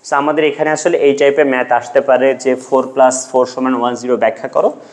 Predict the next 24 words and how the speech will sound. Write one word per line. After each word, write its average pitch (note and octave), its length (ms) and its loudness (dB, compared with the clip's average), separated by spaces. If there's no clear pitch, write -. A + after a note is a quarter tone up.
বলেছি C3 400 2
octal C#3+ 540 2
সংখ্যা C#3 420 -4
পদ্ধতিতে C#3+ 640 -2
কি G#2 160 -10
যোগটা B2 280 -2
করা G#2+ 260 2
হয়েছে। F2 380 -6
এরপরে C3 300 2
বলেছি C3 340 0
অক্টালে B2+ 320 2
আটটা A#2 280 0
অঙ্ক B2+ 260 -2
আছে, B2+ 300 2
সেই C3+ 160 2
আটটা A#2 280 0
অঙ্ক A#2+ 180 -4
এগুলা। C3 460 0
Then B2+ 160 2
দেখো C3 220 2
আমরা D3 200 2
যোগটা A#2 420 0
করেও A#2 380 2
দেখিয়েছি। - 600 -6